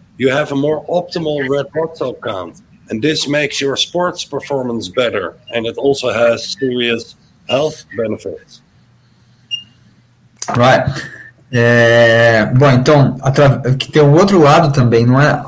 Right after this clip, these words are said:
Speaker 2: A parte da respiração profunda é o primeiro lado, né? Porque você começa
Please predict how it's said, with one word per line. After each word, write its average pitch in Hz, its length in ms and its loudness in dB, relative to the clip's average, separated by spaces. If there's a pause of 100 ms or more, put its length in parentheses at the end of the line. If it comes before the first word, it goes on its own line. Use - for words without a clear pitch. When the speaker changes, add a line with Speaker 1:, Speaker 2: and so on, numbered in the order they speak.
(160)
Speaker 2:
A 110 80 -8
parte 151 300 2
da 139 80 4
respiração 139 600 4
profunda 147 480 2
é 139 60 6
o 147 80 2
primeiro 139 340 4
lado, 127 320 4
né? 139 240 2 (580)
Porque - 240 -8
você 120 440 2 (160)
começa 120 680 2